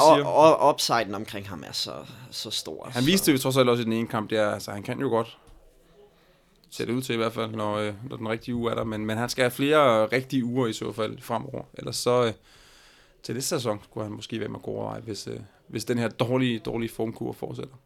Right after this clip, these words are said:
Speaker 1: Den sidste, jeg har skrevet på, nu skriver vi så ikke Robbie Anderson ind, den sidste, jeg har skrevet på,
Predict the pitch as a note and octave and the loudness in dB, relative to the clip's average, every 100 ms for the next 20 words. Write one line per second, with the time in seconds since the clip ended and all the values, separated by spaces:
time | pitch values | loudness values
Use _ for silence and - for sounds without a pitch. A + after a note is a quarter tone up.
0 | _ _ - - _ _ _ _ _ - | _ _ -20 -20 _ _ _ _ _ -4
1 | C3 E3 D#3+ D3+ C#3 C#3 C3+ B2+ C3 B2 | -2 0 0 2 2 2 0 0 -2 -4
2 | - _ - B2+ C#3 A#2+ - C#3 C3+ A2+ | -10 _ -8 -4 -4 -4 -6 0 2 2
3 | C3+ A#2+ A#2+ A#2+ A2+ G#2+ G#2+ A#2+ B2 F2+ | 0 -2 0 0 2 0 -2 -4 -6 -8
4 | G#2+ A2 A#2 C#3 C3 A2+ A2+ A2 G#2+ A2 | -6 -6 -6 -8 -2 -4 -2 -4 -4 -6
5 | G#2 | -6